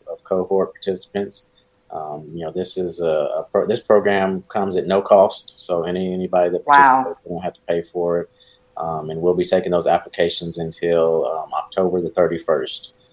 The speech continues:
Speaker 1: So
Speaker 2: That's
Speaker 1: uh,
Speaker 2: a good window. So it's two months for folks that are listening. And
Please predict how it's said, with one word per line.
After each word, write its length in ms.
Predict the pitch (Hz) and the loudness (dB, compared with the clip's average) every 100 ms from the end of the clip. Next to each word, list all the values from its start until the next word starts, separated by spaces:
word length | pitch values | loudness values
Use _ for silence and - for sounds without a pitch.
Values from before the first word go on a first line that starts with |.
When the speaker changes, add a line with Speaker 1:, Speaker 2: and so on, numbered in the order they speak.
| _ _ | _ _
Speaker 1:
So 320 | - - 73 - _ _ - | -10 -10 -10 -14 _ _ -8
Speaker 2:
That's 180 | 202 247 | -6 0
Speaker 1:
uh, 40 | |
Speaker 2:
a 20 | 294 | 4
good 160 | 220 | 6
window. 400 | 180 233 262 - | 6 2 6 4
So 160 | 135 160 | 4 0
it's 100 | - | -2
two 220 | - 226 | -2 0
months 560 | 220 185 - - - - | 4 2 0 -12 -12 -2
for 420 | 170 151 147 139 | 2 4 2 2
folks 300 | 175 170 - | 0 0 2
that 120 | 170 | 2
are 160 | 160 151 | 2 2
listening. 680 | 165 165 143 139 135 139 139 | -2 -2 -2 0 0 0 2
And 320 | 160 156 | 2 0